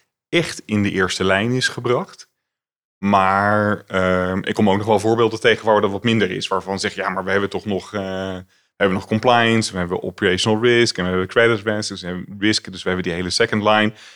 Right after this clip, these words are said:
En dan hebben we nog allerlei I A D-achtige clubs." Dus ja, weet je, ik hoef me niet zo mee bezig te houden, want er zijn al heel veel mensen mee bezig. Dus dan wordt het afgeschoven. Dus er is eigenlijk, die first line is dun, als ik vriendelijk ben.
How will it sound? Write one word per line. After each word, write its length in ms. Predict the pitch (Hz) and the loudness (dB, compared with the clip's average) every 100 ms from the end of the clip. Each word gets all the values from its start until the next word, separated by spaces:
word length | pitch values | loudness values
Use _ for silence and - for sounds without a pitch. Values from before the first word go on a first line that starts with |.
| _ | _
En 120 | - | -4
dan 100 | 92 | 0
hebben 200 | 87 95 | 2 0
we 60 | 95 | -2
nog 60 | - | -2
allerlei 320 | 95 87 - | -2 -2 -2
I 120 | 101 | 0
A 80 | 98 | 2
D-achtige 720 | 117 123 117 110 113 - 98 | 4 4 2 0 -6 -14 -14
clubs." 400 | - 117 113 - - - _ | 0 0 0 -6 -14 -20 _
Dus 260 | - 104 - _ _ | -2 -2 -2 _ _
ja, 300 | 101 92 85 | 2 2 0
weet 120 | 95 | -6
je, 180 | 135 147 - | -4 -6 -2
ik 140 | 117 | 0
hoef 200 | 131 123 | 2 2
me 60 | 110 | 2
niet 140 | 113 | 2
zo 100 | 110 | 2
mee 160 | 110 123 | 2 4
bezig 240 | 156 127 | 4 2
te 80 | 104 | 0
houden, 320 | 90 98 113 | 2 4 2
want 180 | 113 113 - 104 | 0 -4 -10 -2
er 140 | 104 | 0
zijn 260 | 104 135 135 | 2 2 4
al 120 | 98 | 4
heel 180 | 98 98 | 4 4
veel 140 | 98 | 2
mensen 380 | 98 92 - 90 | 0 0 -4 -4
mee 140 | 87 | -2
bezig. 180 | 90 - | -4 -6
Dus 120 | 98 | -6
dan 140 | 98 101 | -4 -2
wordt 180 | 107 107 | -2 -6
het 180 | 92 | -6
afgeschoven. 500 | - 120 - 92 95 | -4 -4 -4 -4 -2
Dus 80 | 98 | -2
er 60 | 98 | -2
is 180 | 92 - | -2 -6
eigenlijk, 400 | 127 147 127 107 | -6 -2 -2 -2
die 100 | 98 | -6
first 300 | - 117 - | -2 -2 2
line 260 | 104 98 | 0 2
is 160 | 92 - _ _ _ _ _ _ _ _ _ | -2 -6 _ _ _ _ _ _ _ _ _
dun, 380 | 117 95 90 87 | 2 2 0 -8
als 160 | - 92 | -10 -10
ik 80 | - | -6
vriendelijk 400 | 95 85 92 - | -6 -4 -6 -6
ben. 240 | 110 | -8